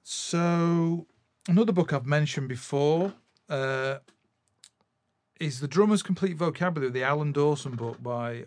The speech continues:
by John Ramsey, actually. But it's, uh, it's this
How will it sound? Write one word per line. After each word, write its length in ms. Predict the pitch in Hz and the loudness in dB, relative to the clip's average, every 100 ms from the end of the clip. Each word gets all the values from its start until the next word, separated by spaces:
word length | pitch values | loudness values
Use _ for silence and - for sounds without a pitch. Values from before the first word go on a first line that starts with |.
| 120 | -8
by 180 | 131 127 | -6 -6
John 420 | 127 131 123 120 | -6 -6 -4 -6
Ramsey, 420 | 120 120 117 107 | -6 -6 -8 -10
actually. 360 | 104 - - 110 | -14 -18 -18 -16
But 180 | 113 - | -16 -16
it's, 240 | - - - | -18 -20 -20
uh, 80 | 65 64 - | -18 -18 -18
it's 300 | 127 117 - _ | -18 -20 -20 _
this 300 | 123 - | -12 -12